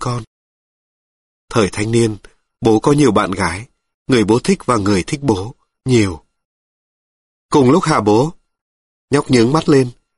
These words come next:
cười khoái chí. "Bố xấu." "Ừ,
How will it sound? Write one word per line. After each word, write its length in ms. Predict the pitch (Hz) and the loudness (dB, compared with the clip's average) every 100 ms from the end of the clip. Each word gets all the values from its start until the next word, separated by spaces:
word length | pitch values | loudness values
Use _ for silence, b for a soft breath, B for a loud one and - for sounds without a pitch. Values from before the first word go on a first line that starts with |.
| _ | _
cười 180 | 147 110 | 0 0
khoái 220 | - 110 | 0 -2
chí. 340 | - 110 120 127 _ _ _ _ _ - | 0 0 0 -6 _ _ _ _ _ -2
"Bố 200 | 120 120 | 2 2
xấu." 460 | - 120 120 196 277 _ _ _ _ _ _ _ - _ | 2 2 2 0 -4 _ _ _ _ _ _ _ -20 _
"Ừ, 320 | - 117 85 | 0 0 0